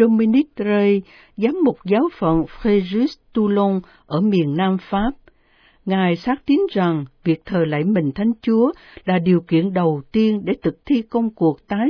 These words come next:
truyền giảng tin mừng. Đức cha cũng là vị nhìn nhận cộng đoàn các thừa sai thánh thể hồi năm hai ngàn lẻ bảy.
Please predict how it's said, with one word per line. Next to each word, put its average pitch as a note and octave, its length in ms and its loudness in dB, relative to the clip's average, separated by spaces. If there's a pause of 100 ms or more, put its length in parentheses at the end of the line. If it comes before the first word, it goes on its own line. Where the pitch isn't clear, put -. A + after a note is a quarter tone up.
truyền D#3+ 200 0
giảng D3 300 -4
tin G#3+ 240 -2
mừng. D#3 240 -2 (720)
Đức A3+ 180 -2 (100)
cha A3+ 320 0
cũng F3 180 -2
là F3+ 160 -2
vị D3+ 240 -2
nhìn E3+ 320 -2
nhận D3+ 240 -2
cộng D3+ 300 -6
đoàn D3 220 -4
các - 260 -10
thừa D#3+ 180 0
sai G3 280 -6
thánh B3 280 -2
thể D#3+ 260 -2 (320)
hồi E3 220 -2
năm F#3 280 -2
hai G3+ 220 -8
ngàn E3 240 -4
lẻ C#3+ 100 -4 (140)
bảy. D3+ 360 -2